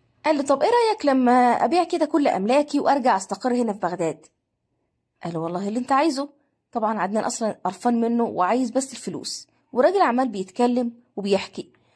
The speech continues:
وبيقول له: "والله انا كمان بفكر ان انا اختار شريكة حياتي، يعني واحدة كويسة كده تكون بتعرف تطبخ، بتعرف تنظف، ست بيت يعني".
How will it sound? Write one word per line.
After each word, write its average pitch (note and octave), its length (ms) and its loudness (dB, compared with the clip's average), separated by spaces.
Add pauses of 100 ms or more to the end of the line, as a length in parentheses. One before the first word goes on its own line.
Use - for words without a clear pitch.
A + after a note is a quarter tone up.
(120)
وبيقول D4 360 2
له: F#4 80 2
"والله C#4 340 2
انا G#4 100 -4
كمان F4 240 -2
بفكر D#4 380 0
ان B3+ 100 0
انا D4 140 2
اختار - 320 -2
شريكة C#4 380 -6
حياتي، G#3+ 540 -2 (720)
يعني A4+ 180 2
واحدة D4+ 220 2
كويسة A3+ 400 0
كده G#3 220 -4
تكون G#3 200 -6
بتعرف F3 300 0
تطبخ، G#3 460 -6
بتعرف E3+ 300 -2
تنظف، G#3+ 460 -2
ست G#4 240 0
بيت C#4 320 0
يعني". D#3 280 -2